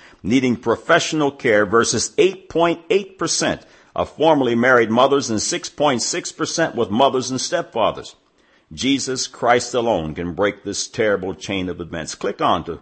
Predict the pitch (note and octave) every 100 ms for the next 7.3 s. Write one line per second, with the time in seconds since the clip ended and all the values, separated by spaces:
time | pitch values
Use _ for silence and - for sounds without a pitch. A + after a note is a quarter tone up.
0 | _ - G2+ E2+ D#2 C#2 F2+ - - -
1 | _ _ _ _ _ _ _ - A#2 C3+
2 | D3 A#2 - D3 C#3 - C#3+ - C3+ -
3 | B2+ B2+ B2 - B2 A#2+ G#2+ A2 G#2+ G2
4 | F#2 G#2 G2 D#2+ E2 B1 A#1 - _ _
5 | _ F#2+ G2+ F#2+ F#2 F2 B2+ B2+ A#2+ A2+
6 | A2+ - A2+ B2 A#2 A2 B2 A#2+ - A#2+
7 | D#2+ D#2